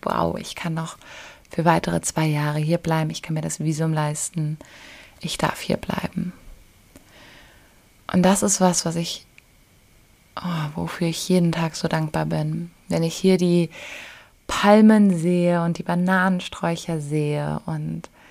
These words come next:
die Wärme um mich herum ist, die Bali-Geräusche um mich herum sind, die Bali-Gerüche um mich herum sind.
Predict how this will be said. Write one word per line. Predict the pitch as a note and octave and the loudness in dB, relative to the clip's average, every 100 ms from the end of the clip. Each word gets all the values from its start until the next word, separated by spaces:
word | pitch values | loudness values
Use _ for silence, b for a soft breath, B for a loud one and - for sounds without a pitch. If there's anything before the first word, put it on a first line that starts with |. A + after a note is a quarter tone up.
| b b - | b b -6
die | F3+ D#3 | -4 4
Wärme | F3+ F3 F3 F3 | 6 6 4 0
um | E3+ | -2
mich | E3 E3 | -4 -4
herum | D#3 E3+ E3 | -2 -2 -2
ist, | - E2 - - - - | -2 -2 -4 -8 -10 -12
die | E3 | -6
Bali-Geräusche | - - - E3 E3+ D#3+ E2+ E2 E2+ | -4 0 0 2 0 2 0 0 -2
um | E2+ | -2
mich | - | -4
herum | E2+ D#3+ D#3+ | -4 -2 -2
sind, | F3 D#3+ | -2 -4
die | E3 | -2
Bali-Gerüche | E3+ E3 E3 - F3+ - F#3+ - F#3 | 0 0 -2 -2 -2 0 -2 0 -2
um | E3+ E3 | 0 -2
mich | - | -4
herum | F#3 E3+ E3+ | -4 -2 -2
sind. | F#3 F3 F3+ | -2 -2 -4